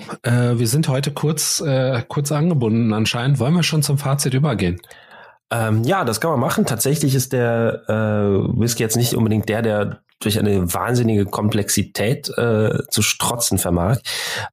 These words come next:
Speaker 2: Ähm, aber wie man auch gemerkt hat, es muss nicht immer ein, äh, super teurer Whisky sein, um einfach stabile, durchgängig schöne Noten irgendwie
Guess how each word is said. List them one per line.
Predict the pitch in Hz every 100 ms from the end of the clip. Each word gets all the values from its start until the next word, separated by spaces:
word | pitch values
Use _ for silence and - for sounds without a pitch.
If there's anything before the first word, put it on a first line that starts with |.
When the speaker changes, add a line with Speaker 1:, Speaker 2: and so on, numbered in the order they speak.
| -
Speaker 2:
Ähm, | 104 104 101 101 101 - _ _ - - -
aber | 107 107 101 104 104 101 104 104 - _ _ _ _ _ _ _ -
wie | 110
man | 123
auch | 127 -
gemerkt | 170 165 170 -
hat, | 156 - - -
es | 139 -
muss | 127 -
nicht | 160 135
immer | 123 123 117
ein, | 110 107 107
äh, | - 95 98
super | 98 107 107
teurer | 104 113 123
Whisky | 131 -
sein, | 110 110 113 -
um | - 110 117
einfach | 101 104 104 98 - - _ _
stabile, | - - 101 120 143 135 127 123 - _ _ _ _ _ _
durchgängig | 113 123 117 107 107 - -
schöne | 117 117 110
Noten | 107 107 107 107
irgendwie | - 101 98 101 101